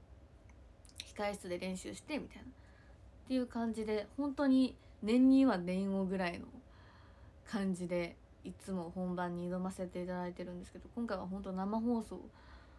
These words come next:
だったから、そう、カメリハが今回なかったので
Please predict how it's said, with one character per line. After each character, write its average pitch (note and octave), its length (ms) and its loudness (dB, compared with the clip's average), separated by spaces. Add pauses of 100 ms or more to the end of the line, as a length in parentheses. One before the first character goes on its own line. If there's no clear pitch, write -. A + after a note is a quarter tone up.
(460)
だ G3+ 60 -10
っ F#3+ 60 -6
た F#3+ 120 -8
か F#3 120 -4
ら、 F3+ 260 -4 (2000)
そ F#3+ 100 -6
う、 F#3+ 40 -8
カ - 160 -8
メ C#4 160 4
リ D4+ 80 2
ハ C#4+ 180 0
が C#4 140 2
今 C4+ 260 2
回 F3 220 -6
な F#3+ 140 -4
か G#3 140 0
っ G3+ 100 -8
た F#3 100 -12
の F3+ 160 -12
で E3+ 240 -12